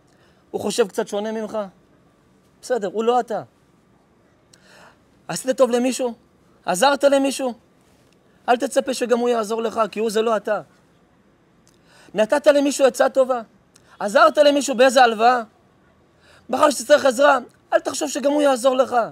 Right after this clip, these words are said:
אתה יודע למה? כי הוא זה לא אתה. אמרת משהו שחבר שלך לא מסכים, שאח שלך לא יסכים. בסדר, זה דעתו. הוא זה לא אתה.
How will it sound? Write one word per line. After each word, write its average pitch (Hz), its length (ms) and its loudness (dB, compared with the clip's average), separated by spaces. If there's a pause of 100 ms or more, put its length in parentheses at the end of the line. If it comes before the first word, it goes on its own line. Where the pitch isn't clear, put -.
(260)
אתה - 80 -12
יודע 277 180 4
למה? 285 280 0 (920)
כי - 80 -10
הוא 285 120 -2
זה 247 120 -2
לא 277 160 2
אתה. 240 280 -6 (1600)
אמרת 320 380 4
משהו 311 240 2
שחבר 262 360 2
שלך - 120 -4
לא 254 200 4
מסכים, 247 380 -6 (480)
שאח 302 280 4
שלך 254 300 -2
לא 277 160 8
יסכים. 262 420 -4 (1600)
בסדר, 226 320 -6
זה 247 160 4
דעתו. 240 480 0 (760)
הוא 240 100 -6
זה 226 120 0
לא 233 140 2
אתה. 220 240 -4